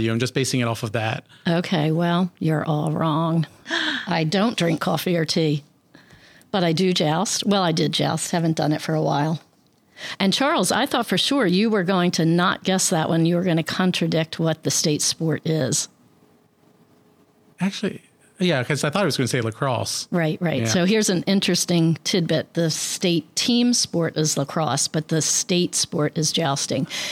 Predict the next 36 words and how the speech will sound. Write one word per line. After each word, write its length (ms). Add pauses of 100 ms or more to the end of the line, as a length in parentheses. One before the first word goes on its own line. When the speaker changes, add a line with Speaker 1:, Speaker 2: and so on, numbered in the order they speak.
(100)
Speaker 2:
And 360
I 120
don't 160
remember 300
the 100
dates, 300
but 140
lacrosse 460
didn't 320 (140)
become 400
the 80
state 480
team 280
sport. 420
They 120
petitioned, 600 (140)
the 120
whole 160
time 220
I 120
was 140
growing 380
up 140
jousting, 540 (340)
they 200
were 200
petitioning 640
to 140
have 280
it 140 (680)
converted 580
from 260
jousting 600
to 240
lacrosse, 520
but 280